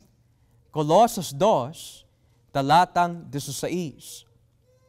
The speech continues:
Sabi po ng Biblia, "Kaya nga, huwag na kayong padadala sa mga tao na nagsasabi sa inyo kung ano ang hindi dapat kainin o inumin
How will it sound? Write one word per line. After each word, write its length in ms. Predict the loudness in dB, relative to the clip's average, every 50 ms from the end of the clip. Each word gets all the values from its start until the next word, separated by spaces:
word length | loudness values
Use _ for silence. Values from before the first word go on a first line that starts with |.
| _ _ _ _ _ _ _ _ _ _ _ _ _ _ _ _ _ _ _ _ _ _ _ _ _ _ _ _
Sabi 320 | -6 2 2 4 4 2 0
po 160 | -4 -4 -4
ng 100 | -4 -4
Biblia, 540 | -4 -4 -6 -6 -6 -6 -6 -6 -6 -10 -14 -18 _ _ _ _ _ _ _ _ _ _ _ _ _ _ _ _ _ _ _ _ _ _ _ _ _ _ _ _ _
"Kaya 320 | 0 2 4 4 4 4 4 2
nga, 320 | -2 -2 -2 -2 -4 -6 -10 _ _ _ _ _ _ _ _ _ _ _ _ _ _ _ _ _ _ _ _ _ _ _ _
huwag 320 | 2 4 6 6 4 4
na 100 | 0 -2
kayong 300 | -2 -2 -2 -2 -2 0
padadala 560 | 0 0 4 6 6 4 4 4 0 0 0
sa 160 | 0 -2 -2
mga 220 | -2 -2 -2 -2 -2 0
tao 320 | 2 2 2 2 2 0 -2
na 80 | -4 -6
nagsasabi 540 | -6 -6 -6 -6 0 2 2 2 2 2 -2
sa 160 | -6 -6 -6
inyo 320 | -6 -6 -8 -10 -12 -16 -20 _ _ _ _ _ _ _ _ _ _ _ _ _ _ _ _ _ _ 0
kung 160 | 0 0 2
ano 400 | 2 2 2 4 6 6 6 4
ang 80 | 4 0
hindi 320 | -2 -2 -4 -4 -2 2
dapat 400 | 6 6 6 6 4 -2 -6 -4
kainin 560 | -6 -6 -6 -4 -6 -6 -6 -8 -10 -12 -16 -18 -20 _ _ _ _ _ _ _
o 240 | 6 6 6 6 4 0
inumin 560 | -2 -2 -2 -2 -2 -4 -6 -8 -12 -14 -16